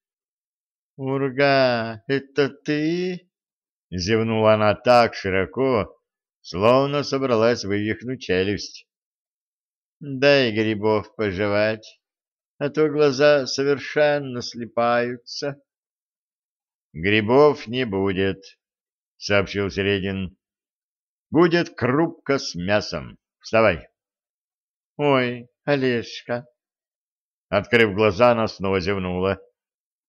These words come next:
Ты тоже здесь? Тебя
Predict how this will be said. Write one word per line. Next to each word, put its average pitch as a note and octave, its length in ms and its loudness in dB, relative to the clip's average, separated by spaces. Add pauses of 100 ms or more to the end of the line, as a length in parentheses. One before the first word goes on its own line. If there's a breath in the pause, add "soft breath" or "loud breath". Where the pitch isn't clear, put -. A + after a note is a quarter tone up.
(140)
Ты C3+ 220 0
тоже C3+ 420 0
здесь? C3 920 -8 (500)
Тебя C3+ 520 -2